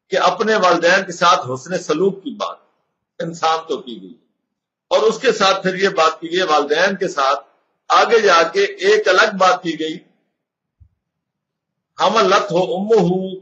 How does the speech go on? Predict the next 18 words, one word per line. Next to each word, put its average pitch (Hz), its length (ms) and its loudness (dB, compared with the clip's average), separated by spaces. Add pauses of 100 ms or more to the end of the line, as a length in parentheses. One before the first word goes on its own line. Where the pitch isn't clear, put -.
(120)
कुरहम 392 420 2 (1120)
व 143 40 -4 (100)
रज़अत 170 720 2
हो 165 140 2 (280)
कुरहा, 151 300 -4 (840)
कि 190 40 -2
उसकी 196 340 -4 (120)
मां 202 360 4
ने 202 200 0
उसको 175 360 -4 (760)
बड़ी 165 160 0
तकलीफ 196 420 -6
के 175 120 2
साथ, 107 220 -4 (880)
बेचैनी 202 480 0
के 180 160 0
साथ 113 280 -2 (1120)
उसको 196 300 -2